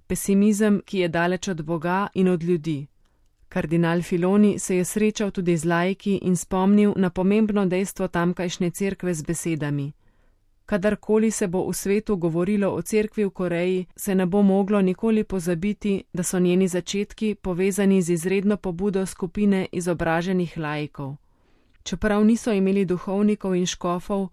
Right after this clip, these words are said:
so v želji, da bi ostali zvesti iskanju resnice, želeli poznati katoliško vero in so jo tudi vpeljali v državo." Ob tem je kardinal opozoril na nevarnost pred sekularizmom in materializmom,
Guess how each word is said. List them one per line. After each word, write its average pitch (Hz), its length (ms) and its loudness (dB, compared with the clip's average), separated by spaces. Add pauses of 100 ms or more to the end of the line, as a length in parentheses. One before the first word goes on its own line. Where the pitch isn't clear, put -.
so 190 200 -2
v 180 100 2
želji, 185 540 0
da 180 140 0
bi 170 160 -2
ostali 185 480 0
zvesti 190 500 -2
iskanju 196 560 0
resnice, 180 720 -2 (140)
želeli 196 440 2
poznati 185 560 -2
katoliško 196 640 -4
vero 185 460 -2 (100)
in 202 120 4
so 202 120 -2
jo 190 140 0
tudi 196 280 0
vpeljali 175 600 2
v 175 60 0
državo." 151 640 -2 (760)
Ob 170 120 -6
tem 202 240 2
je 185 100 0
kardinal 175 580 0
opozoril 185 640 -2
na 180 100 4
nevarnost 175 760 -2
pred 190 220 -6
sekularizmom 190 920 -2
in 190 120 0
materializmom, 180 960 -2